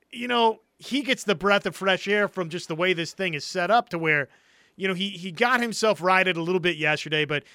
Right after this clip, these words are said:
he played very, very poorly on Thursday to start this. But it doesn't matter. He, he's right there within striking distance to go win this thing.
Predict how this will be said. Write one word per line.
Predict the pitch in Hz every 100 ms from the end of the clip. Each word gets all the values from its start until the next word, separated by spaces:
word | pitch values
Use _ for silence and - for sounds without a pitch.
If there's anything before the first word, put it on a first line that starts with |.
| _
he | 208
played | 208 185
very, | 156 262 233
very | 170 170 147
poorly | - 170 156 143
on | 135 131
Thursday | 160 151 143 143
to | 127
start | - 160 147
this. | 147 135 _ _
But | - 339
it |
doesn't | 339 302 320
matter. | 330 254 135 _
He, | 226
he's | 202 233 185
right | 247 254
there | 254 254 240
within | 220 220 196
striking | - 226 220
distance | 214 208 196 -
to |
go | 147 143
win | 202 254
this | 247 -
thing. | 233 226